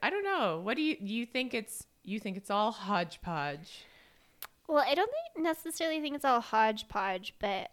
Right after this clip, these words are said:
Speaker 2: I think that we can't make any firm conclusions until we see the show, 'cause the, the show is fairly famous for kind of faking people out with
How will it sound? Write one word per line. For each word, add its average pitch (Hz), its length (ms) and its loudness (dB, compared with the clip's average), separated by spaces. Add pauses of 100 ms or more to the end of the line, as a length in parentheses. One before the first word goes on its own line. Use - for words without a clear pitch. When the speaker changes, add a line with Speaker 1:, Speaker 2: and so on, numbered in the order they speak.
Speaker 2:
I 294 300 10
think 185 560 -6
that 196 720 0 (120)
we 202 140 4
can't 269 540 -2
make 269 180 -4
any 233 200 -2
firm 254 520 -2
conclusions - 1500 -6
until 185 420 -8
we 175 100 -10
see - 180 -12
the - 140 -10
show, - 280 -8
'cause 233 200 -2
the, 226 340 4
the 233 60 -2
show 247 260 2
is 196 260 -4 (200)
fairly 180 920 -2 (100)
famous 180 520 -6
for - 640 -6 (100)
kind 185 300 -10
of 180 240 -8 (760)
faking 190 380 -8
people 180 320 -8
out 202 420 -2 (100)
with 196 460 -4